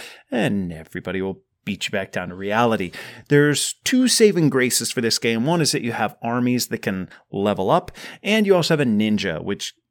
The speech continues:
lets you assassinate army leaders of other players. And there's a,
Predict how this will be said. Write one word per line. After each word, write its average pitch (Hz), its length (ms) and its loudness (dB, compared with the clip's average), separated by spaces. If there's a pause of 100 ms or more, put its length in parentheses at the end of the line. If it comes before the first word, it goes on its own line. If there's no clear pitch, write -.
(200)
lets 151 260 4
you 120 120 2
assassinate 107 800 0
army 110 300 0
leaders 101 600 -2
of 98 280 -4
other 104 260 -4
players. 95 540 -2
And 104 140 2
there's 107 200 2
a, 107 60 2